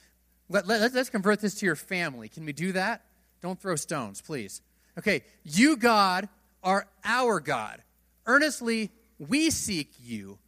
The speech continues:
We thirst for you. My whole family longs for you in a dry and parched land where there is no water." Are we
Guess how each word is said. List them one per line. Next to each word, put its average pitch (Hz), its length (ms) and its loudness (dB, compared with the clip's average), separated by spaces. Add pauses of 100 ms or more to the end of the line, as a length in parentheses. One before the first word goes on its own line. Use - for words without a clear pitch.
(260)
We 285 420 2
thirst 160 400 -4
for 147 140 -6
you. 127 440 -6 (200)
My 208 160 -2
whole 247 300 2
family 262 640 -4
longs 226 420 -4
for 180 140 -8
you 151 300 -8
in 160 80 -12
a 156 80 -6
dry 185 500 -2
and 185 180 -10
parched 175 400 -4
land 147 520 -8 (280)
where 147 120 -2
there 156 200 -2
is 156 520 -2 (300)
no 135 500 -2 (420)
water." 139 640 -4 (560)
Are 208 120 0
we 220 220 -2